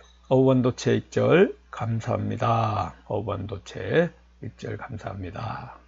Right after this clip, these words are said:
국일 제지를 불금봉 종가 베팅으로 들었는데 결과 좋을 것 같은데, 아, 맞습니다. 국일 제지 오늘 엄청난 슈팅이 나왔고요. 장중에 뭐 이십 프로 이상까지 올랐던 국일 제지예요.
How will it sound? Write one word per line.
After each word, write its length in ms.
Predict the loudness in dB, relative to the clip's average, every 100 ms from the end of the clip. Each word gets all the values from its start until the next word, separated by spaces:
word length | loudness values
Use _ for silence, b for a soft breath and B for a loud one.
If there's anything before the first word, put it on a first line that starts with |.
| _ _ _ _ b b b b -4
국일 280 | 4 6
제지를 540 | 8 6 8 10 8 6
불금봉 520 | -4 0 2 4 4
종가 280 | 2 2 4
베팅으로 460 | 2 0 -2 -2 0
들었는데 340 | 0 0 0
결과 320 | 0 0 -2
좋을 220 | -2 -6
것 180 | -2 -4
같은데, 460 | -4 -6 2 4 4 B B _ -4
아, 240 | 2 4
맞습니다. 600 | 6 4 4 2 4 2
국일 540 | 0 -2 4 6 6 8
제지 540 | 6 6 6 8 6 4
오늘 360 | -4 -2 -2 -4 -6
엄청난 760 | -4 -2 2 4 6 6 4
슈팅이 360 | 0 -6 0 4
나왔고요. 580 | 4 2 4 8 8 6 B B B -6
장중에 460 | 0 4 6 6
뭐 160 | 6 6
이십 280 | 6 4 0
프로 200 | 6 6
이상까지 920 | 6 4 4 6 4 4 2 2 2
올랐던 640 | 4 4 4 2 0 2 0 -4
국일 1000 | -4 2 4 6 6 4 4 4 2 0 -6
제지예요. 640 | -4 -2 0 0 4 2 2